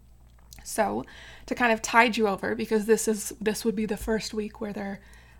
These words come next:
of, of this new start for me, where there wouldn't be an episode, I am re-releasing my favorite episode from last year, which was The Black Jersey with Owen Rice, that was released,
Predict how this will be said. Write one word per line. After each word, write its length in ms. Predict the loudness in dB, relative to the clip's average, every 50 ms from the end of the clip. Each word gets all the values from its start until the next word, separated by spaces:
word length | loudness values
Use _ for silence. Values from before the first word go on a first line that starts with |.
| -20 -20 -20 -20 -20 -20 -20 -6 0
of, 240 | 0 0 0 0 0
of 240 | 0 0 0 0 0
this 340 | -2 -2 -2 -2 -4 -8 -10 -10 -4 0
new 340 | 2 4 4 4 2 2
start 400 | 0 -2 -4 -2 -2 -4 -4 -4
for 120 | -6 -6 -4
me, 120 | -2 -2
where 140 | 0 0 -2
there 100 | -2 -4
wouldn't 220 | -4 -4 -6 -6
be 80 | -6 -6
an 60 | -6
episode, 520 | -6 -8 -8 -10 -10 -8 -6 -4 -6 -6 -6 -8 -16 -16 -16 -8 -2 0
I 100 | 2 2
am 240 | 2 2 0 0 -2
re-releasing 760 | -2 -2 -2 -2 -2 -2 -2 -4 -4 -4 -4 -4 -2 -2
my 240 | -2 0 0 0 0
favorite 400 | -2 -4 -6 -6 -6 -6 -6 -6
episode 540 | -8 -8 -8 -8 -8 -6 -6 -6 -6 -6 -8
from 340 | -8 -8 -8 -6 -6 -4 -2
last 380 | -2 0 -2 -2 -4 -6 -8
year, 300 | -6 -6 -6 -6 -6 -8 -10 -12 -16 -20 -20 -12 -8
which 220 | -6 -6 -4 -2 0
was 300 | 2 2 2 2 0 -2
The 100 | -6 -6
Black 400 | -2 2 4 4 4 2 0 -4
Jersey 500 | -8 -6 -4 -4 -4 -4 -4 -4 -4 -4
with 420 | -4 -4 -6 -6 -6 -6 -8 -12 -10 -6
Owen 280 | -4 -2 -2 -2 -2 -4
Rice, 380 | -4 -4 -4 -4 -6 -8 -12 -10
that 140 | -8 -8 -6
was 160 | -6 -6 -6
released, 400 | -4 -4 -4 -4 -4 -6 -10 -12